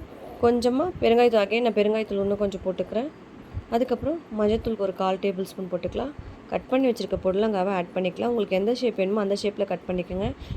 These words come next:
நான் இந்த மாதிரி குட்டி குட்டியாக கட் பண்ணி வச்சுருக்கேன். எல்லாத்தையும் ஆட் பண்ணிக்கலாம். பாருங்கள், புடலங்காய் எல்லாத்தையுமே ஒன்றா ஆட் பண்ணிவிட்டு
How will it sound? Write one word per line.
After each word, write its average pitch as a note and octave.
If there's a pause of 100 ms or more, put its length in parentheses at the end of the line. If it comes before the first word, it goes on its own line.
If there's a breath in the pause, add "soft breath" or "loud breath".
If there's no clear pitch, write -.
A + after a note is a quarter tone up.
(120)
நான் A#3
இந்த A3+
மாதிரி A#3+
குட்டி A3
குட்டியாக G#3
கட் F#3+
பண்ணி F#3
வச்சுருக்கேன். A3 (480 loud breath)
எல்லாத்தையும் G#3+
ஆட் F#3+
பண்ணிக்கலாம். F#3 (840)
பாருங்கள், A3 (1120)
புடலங்காய் G#3
எல்லாத்தையுமே G#3
ஒன்றா G3 (100)
ஆட் F#3
பண்ணிவிட்டு F#3